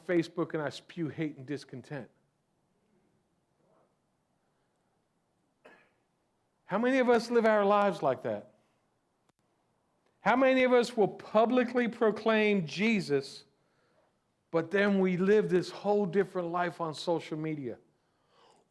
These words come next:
Or on social media, we're all about Jesus, and in our life, people look at our Facebook posts and go, "Huh? What is this person talking about?"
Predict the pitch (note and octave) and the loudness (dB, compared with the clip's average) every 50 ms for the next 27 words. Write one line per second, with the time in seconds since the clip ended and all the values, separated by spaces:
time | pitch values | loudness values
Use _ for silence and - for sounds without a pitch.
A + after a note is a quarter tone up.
0 | _ - - C#4 D4 C#4+ C#4 C4+ C4 A#3 - - C4 C4 B3+ A#3+ - - B3+ A#3 | _ 0 2 4 6 6 6 4 2 2 2 4 4 4 4 4 2 2 4 4
1 | A3+ B3 B3+ C4 C4 C4+ B3+ B3+ A#3+ A#3 A#3 A3 A3+ A3+ A#3 A#3 A#3 A#3 A3 A#3 | 4 4 4 4 4 4 4 4 4 4 4 6 6 6 6 4 4 4 4 4
2 | A#3 A#3 G#3 - D3+ D#3 A3+ B3+ C#4 C4+ A3+ A3 B3 A#3 - - B3 A#3 A#3+ A#3+ | 4 4 2 0 0 0 2 4 4 2 2 2 0 0 2 2 2 4 4 4
3 | A#3+ B3 B3 A#3+ A3+ G#3+ G3+ A#3 C4 C#4 C4+ E4 - - - - - _ _ - | 4 4 4 4 4 4 4 4 4 4 2 2 -2 -6 -14 -20 -20 _ _ 0
4 | C#4 C#4 - - A#3+ B3 B3 A3+ B3+ B3 B3 A#3+ A#3 A#3+ - C4 B3 B3+ B3 - | 0 2 2 4 4 4 4 4 4 4 4 4 2 2 2 2 2 2 0 0
5 | - B3 A#3 A3+ - A3 A3+ A3+ G#3+ - G#3 F3 F3 E3 C#3 - - - D3+ F3 | 0 0 0 0 0 2 2 2 2 0 -2 0 2 2 2 0 -2 -2 0 2
6 | A3 D4 F4 F#4 F4+ - - - - _ _ _ _ _ _ _ _ _ _ _ | 4 4 2 2 0 -4 -10 -18 -20 _ _ _ _ _ _ _ _ _ _ _
7 | _ _ _ _ _ _ _ _ _ _ _ _ _ _ _ _ _ _ _ _ | _ _ _ _ _ _ _ _ _ _ _ _ _ _ _ _ _ _ _ _
8 | _ _ _ _ _ _ _ _ _ _ _ C#4 D#4 E4+ E4+ E4+ E4+ E4 D#4+ D#4+ | _ _ _ _ _ _ _ _ _ _ _ -6 -2 2 2 4 4 6 4 4
9 | D4 C#4 E4 D#4+ D#4+ - - D4+ D4 D4+ C#4+ D4 - D4+ C#4+ D#4 D#4 D#4 D4+ D4 | 4 4 4 2 2 2 2 2 4 4 2 2 0 -2 0 0 0 0 0 0
10 | - D4 B3+ A#3 G3 F3+ D3+ B2+ G#2 | 0 0 0 2 0 0 -2 -2 -6